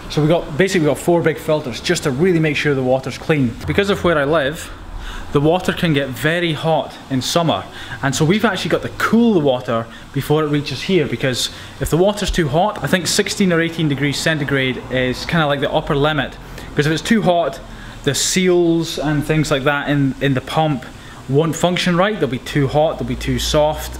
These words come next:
and it can cause issues. So we actually had to install a water cooler here, and that's the tank that holds the cold water before it goes into the machine. That's specific to us. I don't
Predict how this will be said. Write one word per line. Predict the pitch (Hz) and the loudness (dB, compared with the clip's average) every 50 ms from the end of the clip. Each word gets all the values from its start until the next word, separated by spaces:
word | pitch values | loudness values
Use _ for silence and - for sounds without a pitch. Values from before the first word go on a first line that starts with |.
| - - | -6 -2
and | 120 123 123 123 120 123 117 110 131 | -2 0 0 0 0 -2 -2 0 -2
it | 143 - - | -2 -2 -2
can | 143 139 123 | -2 -2 0
cause | - 127 127 123 110 | 0 0 0 0 0
issues. | 120 117 117 - 123 110 107 104 - - - - - - - - - - | 0 -2 -2 -2 -4 -4 -4 -4 -6 -8 -10 -12 -14 -14 -14 -14 -14 -12
So | - - 139 135 | -6 -2 0 2
we | 131 147 170 180 175 | 2 4 4 4 4
actually | 170 151 131 - - 139 131 | 2 0 -2 -2 -2 -2 0
had | 135 127 - | -2 -2 -2
to | 127 - - - - 135 | -4 -6 -8 -6 -4 -4
install | 135 123 - - 160 143 143 143 | -2 -2 0 2 2 2 2 2
a | 127 | 2
water | 120 127 131 135 135 131 | 2 2 2 0 0 -4
cooler | 117 - - 131 120 117 110 110 - - - - - - - - | -6 -2 -2 0 2 2 2 0 -2 -6 -10 -10 -10 -10 -12 -10
here, | - - 147 139 127 120 110 113 - - - - - - - - - - - - - - - - - - - - - - - - - - - | -4 0 2 2 2 2 2 0 -2 -6 -12 -14 -14 -14 -14 -14 -14 -14 -14 -14 -14 -14 -16 -14 -14 -14 -14 -12 -12 -12 -12 -12 -12 -8 -4
and | 123 123 131 | -2 0 0
that's | 131 - | 0 -2
the | 135 | -4
tank | - - 139 143 143 131 123 | -2 0 0 0 0 0 -2
that | - | 0
holds | 123 135 139 127 - - | 0 0 0 0 -2 -4
the | - | -4
cold | - 139 135 127 120 | -2 0 0 2 2
water | 123 117 120 117 120 120 117 117 - | 2 2 2 0 0 -2 -4 -4 -4
before | 127 120 120 - 120 117 | -6 -4 -2 0 0 0
it | 113 - - - - - - - - - - | 0 -2 -6 -10 -14 -12 -14 -12 -12 -8 -4
goes | - 135 120 | -2 0 2
into | 117 123 120 120 117 | 2 0 0 2 0
the | 117 | 0
machine. | 110 113 - - 180 156 123 104 - - - | 0 0 2 2 2 2 0 -2 -4 -4 -2
That's | 160 165 156 | 0 0 0
specific | - - 160 - 165 156 156 135 | 0 -2 -2 -2 -2 -2 -2 -2
to | 117 120 | 0 2
us. | 139 165 175 170 - - | 2 2 2 0 -2 -4
I | - - 127 | -4 -2 -2
don't | 123 - 147 143 143 135 | 0 0 0 2 2 0